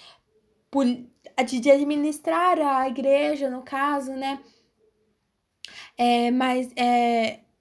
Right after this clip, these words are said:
falaram que o quê? Os, ó, começaram a quê? A criar mais os padres, é, e os bispos morarem ali na, onde, onde eles pre-, é, onde eles condor-, tipo assim, governavam, no caso, né? Tipo assim, onde o papa, onde o,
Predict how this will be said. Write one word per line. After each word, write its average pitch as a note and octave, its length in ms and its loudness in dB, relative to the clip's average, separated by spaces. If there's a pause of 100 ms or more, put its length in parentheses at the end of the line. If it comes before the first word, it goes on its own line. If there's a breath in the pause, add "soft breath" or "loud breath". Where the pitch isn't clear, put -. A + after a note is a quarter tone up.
(440)
falaram B3 420 4
que B3+ 140 -8
o B3+ 60 -8
quê? A#3+ 160 -2
Os, G#3+ 260 -10
ó, A3+ 280 -4
começaram A#3 440 -4
a A#3 60 -4
quê? A3 280 -6
A G#3+ 40 -8
criar A3+ 400 -4
mais A3 280 -4 (320 loud breath)
os B3+ 140 -4
padres, A#3+ 720 2 (240 soft breath)
é, A3+ 240 -4
e A#3 100 -2
os B3 120 -4
bispos B3 640 -2
morarem B3 800 2
ali A#3+ 240 -2
na, A#3 300 0
onde, A#3+ 600 -4
onde A#3 220 -2
eles A3+ 140 -4
pre-, - 180 -14
é, A3 560 -4
onde A3+ 180 -2
eles A3+ 200 -2
condor-, A3 500 -2 (220)
tipo - 160 -16
assim, A#3 160 -10
governavam, A3+ 760 -2
no G3+ 120 -8
caso, G3+ 380 -8
né? G#3+ 180 -6 (260 loud breath)
Tipo - 100 -16
assim, A#3 160 -2
onde D#4 440 0
o F#4+ 120 -2
papa, C#4 480 -4
onde C4+ 320 -6
o, E4 40 -2